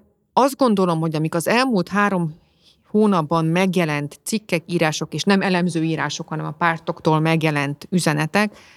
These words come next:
azokat nem kell figyelembe venni. Mert azok olyan elsődleges reakciók, amelyek a muszáj reakcióból adódnak, tehát abból, hogy kérdezzék őket, és akkor erre valamit felelni kell.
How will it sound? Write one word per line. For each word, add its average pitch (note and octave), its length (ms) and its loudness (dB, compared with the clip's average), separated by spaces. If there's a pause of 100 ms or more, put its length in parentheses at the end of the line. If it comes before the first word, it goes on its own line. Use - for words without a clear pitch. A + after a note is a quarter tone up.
(240)
azokat G#3 300 0
nem F#3 120 2
kell D3+ 140 -6
figyelembe D3+ 480 -12
venni. D3 320 -18 (140)
Mert E3 240 -6
azok F#3+ 200 2
olyan A3+ 240 2
elsődleges D#3+ 720 -2
reakciók, E3 800 -4 (560)
amelyek F#3 440 2 (300)
a G3+ 120 4
muszáj E3 680 -2
reakcióból D#3 760 -6
adódnak, G3+ 520 2
tehát A3+ 240 0
abból, G3 300 2
hogy E3 160 -4
kérdezzék A3 520 0
őket, F#3 280 0
és F#3 140 -4
akkor F#3+ 200 -4
erre F3 180 0
valamit E3 420 -2
felelni C#3+ 420 -8
kell. - 240 -18